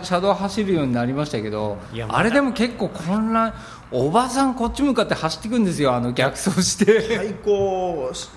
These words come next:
Speaker 3: 車線を逆走してくるね。
Speaker 1: 逆走してくんですよ。
Speaker 3: あれはもう昨日も斜め、
Speaker 1: 怖いっす。
Speaker 3: 斜め走ってる人いましたけど、すごい怖いですよね。
Speaker 1: おばさんがね、子供二人乗せて三人乗りで逆走してくんですよね。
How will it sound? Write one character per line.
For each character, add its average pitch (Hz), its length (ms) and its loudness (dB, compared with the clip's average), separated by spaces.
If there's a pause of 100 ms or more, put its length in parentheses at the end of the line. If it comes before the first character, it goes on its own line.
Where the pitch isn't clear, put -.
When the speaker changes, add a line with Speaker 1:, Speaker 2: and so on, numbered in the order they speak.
(200)
Speaker 3:
車 175 200 -4
線 123 460 -2
を 110 340 -4
逆 123 180 -8
走 151 220 -2
し 147 60 -4
て 147 80 0
く 127 100 -4
る 104 260 -4
ね。 95 40 -8
Speaker 1:
逆 151 180 2
走 214 540 -2
し - 100 -10
て 233 80 -2
く 226 160 0
ん 220 120 0
で 170 180 -2
す - 60 -6
よ。 123 100 -2
Speaker 3:
あ 113 40 -2
れ 113 100 -4
は 185 180 -8
も 175 160 -4
う 127 80 -8
昨 - 60 -16
日 165 100 -8
も 185 380 -4
斜 - 0 -
め、 123 80 0
Speaker 1:
怖 127 140 2
い - 20 -2
っ 165 60 -2
す。 160 200 -4
Speaker 3:
斜 160 320 -4
め - 20 -2
走 127 220 -6
っ - 40 -20
て 120 80 -6
る 107 60 -6
人 104 200 -10
い 104 40 -6
ま 120 120 -6
し 120 80 -10
た 104 80 -8
け 101 80 -10
ど、 87 60 -12 (400)
す - 260 -16
ご 160 180 -8
い 127 80 -8 (140)
怖 98 180 -6
い 82 40 -12
で 71 100 -16
す - 60 -18
よ - 80 -18
ね。 - 40 -16 (320)
Speaker 1:
お - 20 -12
ば 127 140 -10
さ 147 260 -10
ん 151 120 -6
が 156 80 -4
ね、 127 480 -2 (180)
子 127 220 -10
供 147 240 -4
二 139 100 -10
人 156 140 0 (100)
乗 147 80 -4
せ 147 140 -6
て 135 120 -6
三 139 360 -4
人 147 120 -4
乗 143 120 -4
り 139 100 -6
で 139 100 -2
逆 123 240 -2
走 139 160 -6
し - 40 -12
て 143 80 -4
く 139 100 -2
ん 123 60 0
で 110 100 -6
す 131 80 -12
よ 107 140 -8
ね。 117 120 -10